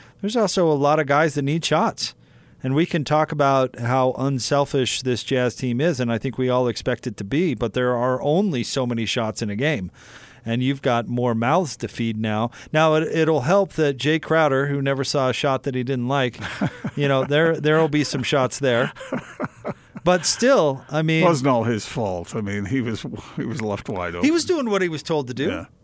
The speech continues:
Speaker 1: It's, I, you know, I, I'm saying that in jest, but I'm not, I guess, faulting Jay Crowder necessarily. He was,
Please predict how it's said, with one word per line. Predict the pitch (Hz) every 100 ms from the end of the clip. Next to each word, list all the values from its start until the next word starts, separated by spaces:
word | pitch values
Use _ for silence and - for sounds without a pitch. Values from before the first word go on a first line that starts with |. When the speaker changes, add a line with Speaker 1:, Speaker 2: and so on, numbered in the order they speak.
| -
Speaker 1:
It's, | 185 -
I, | 156 156 - - - - - -
you | 143
know, | 135 127
I, | 131
I'm | 131 131 117 - - - -
saying | 156 147 135
that | 127 123
in | 117
jest, | 117 120 147 -
but | 123
I'm | 120
not, | 123 120
I | 120 117
guess, | 113
faulting | - 123 127 117 104
Jay | 120 110
Crowder | - 113 107 110
necessarily. | 110 - - 107 120 160
He | 185
was, | 175